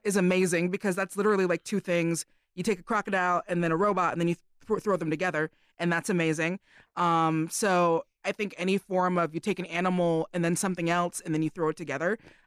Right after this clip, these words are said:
Um, so maybe it could be an animal that could be inside the internet, you know?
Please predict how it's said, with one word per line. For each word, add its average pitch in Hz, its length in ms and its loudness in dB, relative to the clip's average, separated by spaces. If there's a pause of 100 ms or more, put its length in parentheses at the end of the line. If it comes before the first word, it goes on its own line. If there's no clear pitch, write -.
Um, 170 320 2
so 190 140 0
maybe 165 220 0
it 175 40 -2
could 190 120 -10
be 226 100 0
an 254 80 -2
animal 294 380 0
that 156 100 -4
could 156 320 -4
be 160 200 0
inside 160 380 -6
the 156 140 -6
internet, 131 360 -8 (120)
you 165 100 -8
know? 160 240 -6